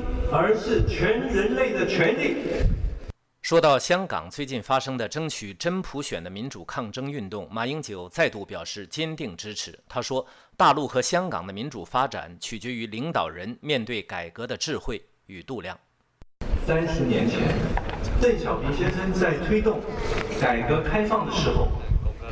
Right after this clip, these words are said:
Speaker 1: 曾经说过“让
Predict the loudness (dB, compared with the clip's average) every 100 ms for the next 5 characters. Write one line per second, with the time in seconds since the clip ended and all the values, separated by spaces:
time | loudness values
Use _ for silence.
0 | 2 4 4 2 2 2 4 2 0 -2
1 | 0 -2 -2 2 4 4 4 2 0 -2
2 | -4 0 2 2